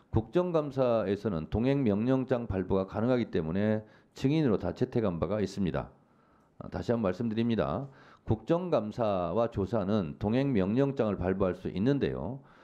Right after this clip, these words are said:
만약에 이것을 수령을 거부하거나 집행을 방해하거나 그런데도 불구하고 출석하지 않거나 했을 때는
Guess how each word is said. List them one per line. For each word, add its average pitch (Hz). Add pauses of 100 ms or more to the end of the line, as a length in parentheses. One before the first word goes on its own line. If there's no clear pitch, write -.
만약에 139
이것을 120
수령을 175
거부하거나 71
집행을 110
방해하거나 110 (440)
그런데도 135
불구하고 101
출석하지 147
않거나 95
했을 87
때는 82